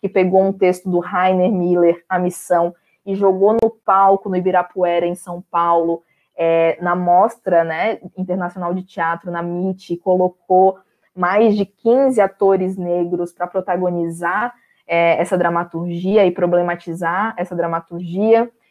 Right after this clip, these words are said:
Então, a gente tem diversas linguagens, assim, dentro do teatro negro.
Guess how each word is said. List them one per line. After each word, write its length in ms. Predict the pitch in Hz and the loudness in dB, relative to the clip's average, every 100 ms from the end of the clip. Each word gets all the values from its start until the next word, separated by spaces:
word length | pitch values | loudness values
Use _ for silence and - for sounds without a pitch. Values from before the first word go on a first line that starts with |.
| _ - | _ -10
Então, 360 | 196 226 233 - | 0 2 2 2
a 100 | 196 | 2
gente 260 | 226 233 - | 2 0 0
tem 240 | 254 - _ - | -2 -2 _ -6
diversas 800 | 208 202 208 269 302 - 208 202 | -4 2 4 4 0 -4 -2 -2
linguagens, 680 | 180 170 160 160 175 170 | -4 -2 -2 -2 -4 -4
assim, 280 | 170 - 175 | -6 -8 -8
dentro 340 | 170 175 190 196 | -6 -6 -2 0
do 140 | 202 | 0
teatro 720 | - 269 233 226 240 302 320 311 | -2 -2 0 0 -2 -2 -2 -2
negro. 560 | 277 269 262 196 135 | -2 0 0 -2 -4